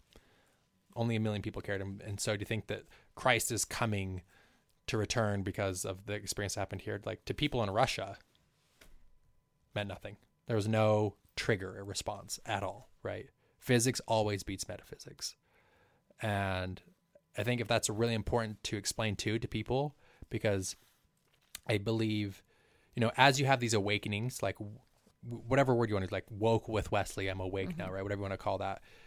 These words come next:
Speaker 1: is, um, whatever, I do believe that synchronicities increase. Like, when crazy things happen,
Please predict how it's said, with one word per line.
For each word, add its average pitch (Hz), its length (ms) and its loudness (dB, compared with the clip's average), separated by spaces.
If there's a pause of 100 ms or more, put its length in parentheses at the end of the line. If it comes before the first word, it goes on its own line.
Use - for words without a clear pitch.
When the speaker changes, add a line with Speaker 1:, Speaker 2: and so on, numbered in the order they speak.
(320)
Speaker 1:
is, 101 640 2 (200)
um, 95 640 0 (2000)
whatever, 123 600 4
I 113 100 0
do 127 260 4
believe 113 440 2
that 95 340 2 (340)
synchronicities 117 680 2
increase. - 600 -6
Like, 95 240 0
when 117 220 2
crazy 127 420 0
things 113 260 0
happen, 123 440 -2